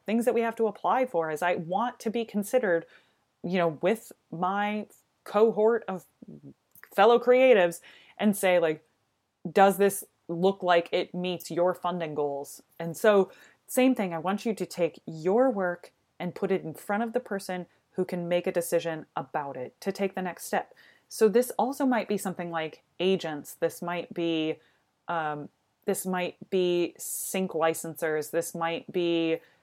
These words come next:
uh, commercial music directors. This might be, anyway, you understand what I'm saying here, which is who is the person who makes the decision about the gigs that you get?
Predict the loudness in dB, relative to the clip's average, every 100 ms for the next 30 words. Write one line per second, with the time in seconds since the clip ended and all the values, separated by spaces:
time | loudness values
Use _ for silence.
0 | _ _ -8 -4 -4 -6 _ -4 -2 -2
1 | -2 -4 -2 -4 -2 0 0 -2 -2 -2
2 | -6 -4 -6 -6 -4 -2 -2 -2 0 0
3 | 0 -6 _ -20 -6 0 2 2 0 0
4 | -2 0 0 -2 -4 -6 -6 -8 -6 -2
5 | -2 0 2 2 2 -6 _ _ _ _
6 | -18 -4 2 4 6 4 2 -6 -2 -2
7 | -2 -2 -2 -2 -4 _ _ _ -2 2
8 | 2 0 -4 -4 -2 -2 0 -2 0 -2
9 | -2 -4 -6 -6 -2 -2 -2 -4 -4 0
10 | 0 0 -4 -2 -2 0 2 0 -2